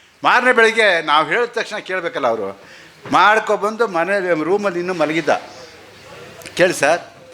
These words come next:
ರೂಮ್ನಲ್ಲಿ ಇನ್ನೂ ಮಲಗಿದ್ದ. ಅವ್ರು ಎಂಟು, ಎಂಟೂವರೆಗೆ ತಂದುಕೊಟ್ರು. ತಂದುಕೊಟ್ಟ ತಕ್ಷಣ ನಾವು ನೋಡ್ದೋ,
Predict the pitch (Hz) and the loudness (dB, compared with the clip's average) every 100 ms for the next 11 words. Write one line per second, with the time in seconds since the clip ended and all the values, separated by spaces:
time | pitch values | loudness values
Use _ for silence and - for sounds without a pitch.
0 | - - - - 151 226 220 208 180 214 | -20 -20 -20 0 2 2 2 2 0 0
1 | 190 165 196 170 127 - - _ _ _ | 2 2 2 2 -2 -4 -18 _ _ _
2 | _ _ _ _ - 175 170 202 226 208 | _ _ _ _ 0 2 2 2 2 2
3 | 214 202 190 220 226 190 180 165 - 92 | 2 2 2 0 0 0 0 -2 -2 -14
4 | - - _ 165 214 214 214 180 - 202 | -18 -20 _ -4 -2 0 0 -2 -4 0
5 | 175 156 127 - - 165 175 185 175 190 | 2 2 -2 -16 -20 -2 0 2 2 2
6 | 160 160 165 - | 4 2 0 -8